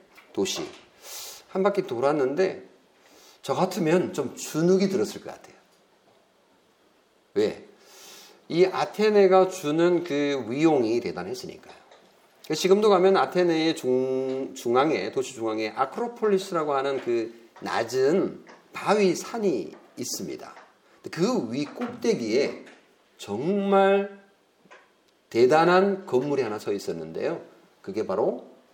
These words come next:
파르테논 신전이라는 겁니다. 여러분, 파르테논 신전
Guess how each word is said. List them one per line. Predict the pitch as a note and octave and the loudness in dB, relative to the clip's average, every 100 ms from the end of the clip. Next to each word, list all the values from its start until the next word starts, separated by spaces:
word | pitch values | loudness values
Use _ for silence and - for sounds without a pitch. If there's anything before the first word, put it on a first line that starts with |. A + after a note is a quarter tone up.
| _ | _
파르테논 | - G3+ G3+ G3+ F3 D3 D3 D3 | -6 -2 -2 -2 -6 -4 -4 -4
신전이라는 | - C3 A2+ A2 G2+ F#2+ F#2 A2+ | -8 -6 -4 -4 -4 -4 -6 -10
겁니다. | - G#2+ - - _ _ _ _ _ _ _ _ _ _ | -12 -18 -20 -20 _ _ _ _ _ _ _ _ _ _
여러분, | E3+ E3+ | -4 -2
파르테논 | - A3+ A3 G3 F#3+ | -2 -2 2 4 4
신전 | F#3 F3 D#3 D3+ B2+ F2+ | 4 -4 -2 2 0 0